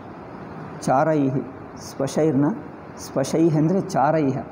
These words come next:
"ಚಾರೈರ್ನೋ ಘಾತಯೇತ್ ಸರ್ವಾನ್ ರಾಜ್ಯಲುಬ್ಧಃ ಸುಯೋಧನಃ." ಆ,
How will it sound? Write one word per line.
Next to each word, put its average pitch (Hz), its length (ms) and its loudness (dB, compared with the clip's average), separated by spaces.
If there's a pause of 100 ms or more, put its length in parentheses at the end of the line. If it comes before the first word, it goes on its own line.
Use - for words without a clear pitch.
(260)
"ಚಾರೈರ್ನೋ 160 840 4
ಘಾತಯೇತ್ 160 720 2
ಸರ್ವಾನ್ 160 720 2
ರಾಜ್ಯಲುಬ್ಧಃ 139 760 2
ಸುಯೋಧನಃ." 160 1080 2 (680)
ಆ, 131 360 0